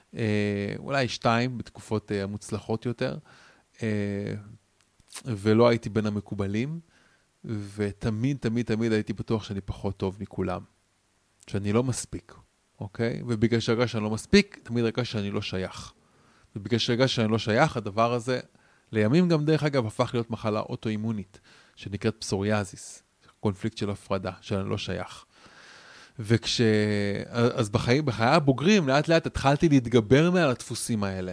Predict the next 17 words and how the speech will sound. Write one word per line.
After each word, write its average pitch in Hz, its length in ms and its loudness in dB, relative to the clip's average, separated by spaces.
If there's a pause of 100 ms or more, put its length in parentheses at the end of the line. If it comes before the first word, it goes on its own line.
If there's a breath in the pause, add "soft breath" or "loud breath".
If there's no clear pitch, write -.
זאת - 140 -10
אומרת, 104 380 -4
למדתי 135 360 0
לפתח 160 640 0
איזושהי 160 420 -4
תדמית, 120 640 -6 (540 loud breath)
אה, 110 300 0
של 107 440 0 (120)
דן 127 520 4
כזה 113 200 0
אופטימי 151 760 4 (100)
ופתוח 123 1160 4
וחברתי 107 680 0
מאוד. 131 480 2 (540 loud breath)
אה, 123 120 0
הרבה 117 160 2
פעמים 120 240 4